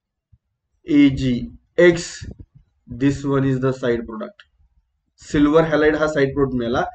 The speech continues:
राहिलेले ग्रुप कंबाईन करा. पहा तुम्हाला इथं काय मिळेल? Again we ha-, we have the product आरओएच. आरओएच means it is a alcohol. बरोबर का पहा,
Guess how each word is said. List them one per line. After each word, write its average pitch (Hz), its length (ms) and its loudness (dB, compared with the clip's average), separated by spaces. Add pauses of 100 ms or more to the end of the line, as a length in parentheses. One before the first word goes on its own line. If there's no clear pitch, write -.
(260)
राहिलेले 143 440 6
ग्रुप 180 280 4
कंबाईन 160 380 4
करा. 147 180 0
पहा 147 220 -4
तुम्हाला 151 280 -2
इथं 147 160 -4
काय 147 180 -2
मिळेल? 135 280 -2 (140)
Again 156 320 0
we 143 160 -4
ha-, 139 220 -8
we 143 80 -2
have 135 200 -2
the 131 120 -4
product 123 480 -6 (1900)
आरओएच. 139 600 4 (100)
आरओएच 143 540 2
means 170 380 0 (160)
it 127 220 -4
is 113 260 -6
a 170 80 2 (560)
alcohol. 113 880 -2 (1000)
बरोबर 117 280 -2
का 110 100 -10
पहा, 104 140 -8